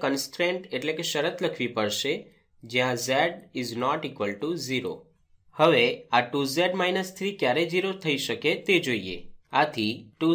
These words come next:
ઝેડ માઇનસ થ્રી is equal to zero. આ માઇનસ થ્રી ને દૂર કરવા માટે આપણે બંને બાજુ થ્રી ને ઉમેરીએ તો ટુ ઝેડ is equal to three મળે. હવે આ બેને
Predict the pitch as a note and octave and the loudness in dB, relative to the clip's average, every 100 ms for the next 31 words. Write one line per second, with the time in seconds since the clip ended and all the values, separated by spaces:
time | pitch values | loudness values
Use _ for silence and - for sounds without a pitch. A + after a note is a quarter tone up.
0 | D#3 E3+ E3+ E3+ C3+ A#2 A#2 B2 A#2+ - | 4 6 4 2 -6 -2 0 0 -4 -6
1 | E3 F#3 F#3 B2 A2 A#2 - A2 G2+ D3 | -4 -4 -6 -6 -6 -6 -4 -4 -2 -4
2 | D#3 C#3 A2 F2 - _ _ _ - C#3+ | -2 -4 -4 -6 -12 _ _ _ 6 8
3 | G3+ G3+ G#3 G3+ - F#3+ G3 E3+ C3+ C#3 | 8 6 4 2 0 0 2 2 0 2
4 | D#3+ F3 D#3+ A2+ G#2 A#2+ - - A2 B2 | 2 4 4 2 2 -2 -2 0 2 4
5 | B2+ B2+ C3+ F3 F3 F3 G3 - C#3+ D3+ | 2 2 2 2 2 0 -4 -4 -2 0
6 | D#3+ A#2+ G#2+ G2+ G#2 B2+ - _ _ _ | 0 0 0 0 0 -4 -8 _ _ _
7 | B2 - E3+ F3+ D3 D#3+ E3 - - - | -10 -2 0 2 2 0 0 -6 -14 -8
8 | A#2+ A#2 A#2 D3 D#3 D3+ A#2+ F3 - - | -6 -6 -4 -2 -2 -4 -6 -6 -12 -6
9 | D3 B2+ G2+ F#2 E2+ - _ _ - B2 | -2 0 0 -2 -6 -12 _ _ 0 4
10 | B2 D3+ F#3 F#3+ G3 | 6 8 8 6 0